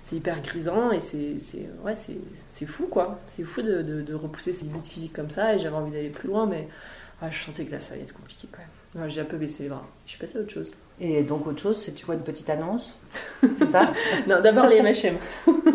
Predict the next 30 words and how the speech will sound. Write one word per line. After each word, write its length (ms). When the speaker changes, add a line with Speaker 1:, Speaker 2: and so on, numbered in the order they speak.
Speaker 2:
Oui, 160
mais 80
c'est, 280
ah, 60
mais, 180
ah, 100
Speaker 1:
Non, 80
Speaker 2:
oui, 60
Speaker 1:
c'est, 140
Speaker 2:
les 80
Speaker 1:
c'est, 120
Speaker 2:
M 20
H 80
M, 80
ça 0
Speaker 1:
c'est 140
Speaker 2:
s'est 60
Speaker 1:
pour 100
Speaker 2:
passé 160
Speaker 1:
la 60
Speaker 2:
comment ? 180
Speaker 1:
police, 180
j'ai 100
eu 40
une 100
petite 160
annonce. 260
Ah, 180
le, 140
Speaker 2:
Ah 60